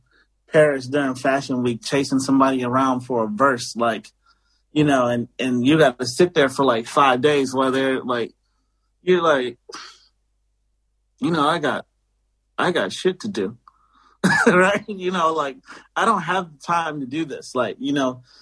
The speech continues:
so I, I think ultimately that was part of it. I think it's always been my, I am a, um,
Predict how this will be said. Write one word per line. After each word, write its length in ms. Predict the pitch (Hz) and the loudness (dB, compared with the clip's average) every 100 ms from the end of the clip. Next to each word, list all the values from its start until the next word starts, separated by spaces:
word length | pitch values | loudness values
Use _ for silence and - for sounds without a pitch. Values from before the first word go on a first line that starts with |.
| _ _ | _ _
so 480 | - 180 170 151 - - | 2 6 6 4 -2 -6
I, 200 | 151 160 151 | -2 -2 -4
I 100 | 175 | -4
think 320 | - 202 185 - | -2 -4 -6 -4
ultimately 1160 | 165 180 - _ - 156 156 131 143 139 131 131 _ _ _ _ _ _ _ | -2 -2 -4 _ -10 -4 -2 0 2 2 0 -6 _ _ _ _ _ _ _
that 220 | 147 151 170 | 0 2 2
was 140 | 175 | -4
part 300 | - 175 165 | -2 0 2
of 80 | 156 | 0
it. 180 | 160 - _ _ _ | -4 -6 _ _ _
I 120 | 135 143 | -6 -4
think 380 | - 151 135 - _ _ _ _ _ _ _ _ _ _ - | -2 0 -2 -8 _ _ _ _ _ _ _ _ _ _ -4
it's 140 | 131 | -4
always 640 | - 151 160 160 165 151 123 | 2 4 6 4 2 2 -2
been 300 | 117 147 147 | 0 2 2
my, 580 | 139 135 131 127 123 123 123 _ _ _ _ _ _ _ - | 0 0 -2 -2 -4 -6 -12 _ _ _ _ _ _ _ 0
I 180 | 147 165 | 0 2
am 140 | 151 | 0
a, 120 | 131 - | -2 -2
um, 480 | 131 120 110 120 | -2 -2 -4 -8